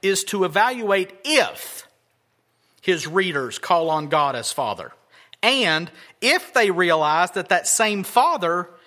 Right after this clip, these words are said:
is also their judge, who will judge every person, emphasis on every, according to their deeds.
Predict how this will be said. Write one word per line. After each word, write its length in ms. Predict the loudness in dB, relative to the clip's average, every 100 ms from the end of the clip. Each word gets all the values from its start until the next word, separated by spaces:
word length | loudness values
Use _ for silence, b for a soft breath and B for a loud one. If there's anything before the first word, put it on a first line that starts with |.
| b
is 180 | -6 0
also 460 | 2 2 2 0
their 240 | 2 0 -2
judge, 720 | 2 4 4 0 -8 -8 -8 _ _ _ _ _ _ _ b b b
who 200 | -2 0
will 220 | 2 2
judge 420 | 2 2 2 0 -8 -4 6
every 560 | 6 6 2 2 2
person, 580 | 2 2 4 2 0 -2 -10 _ _ _ _ _ _ _ _ -2
emphasis 600 | -2 0 -2 -2 -2 0
on 200 | 0 -2 0
every, 560 | 2 2 2 2 2 0 -12 _ _ _ _ _ _ _ _ _ _ _ _ _ -12
according 640 | -10 -4 0 0 -2 -8
to 200 | -10 -10
their 220 | -6 -6
deeds. 920 | -8 -10 -8 -8 -12 -16 -6 -4 -4